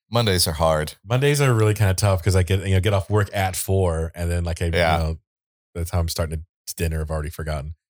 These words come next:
Speaker 2: But also, uh, another, uh, great friend to the show, and their show is really, really fun, is the Designated Quizzers.
Speaker 1: Yes.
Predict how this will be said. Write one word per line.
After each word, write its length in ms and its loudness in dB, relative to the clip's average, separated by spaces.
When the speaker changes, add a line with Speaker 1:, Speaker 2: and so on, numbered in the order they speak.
Speaker 2:
But 140 -2
also, 600 2
uh, 400 -2
another, 540 2
uh, 140 2
great 240 0
friend 220 -2
to 80 -4
the 80 0
show, 480 0
and 120 2
their 100 4
show 180 2
is 100 0
really, 160 0
really 180 -2
fun, 360 -2
is 160 -4
the 80 0
Designated 640 0
Quizzers. 580 -2
Speaker 1:
Yes. 720 0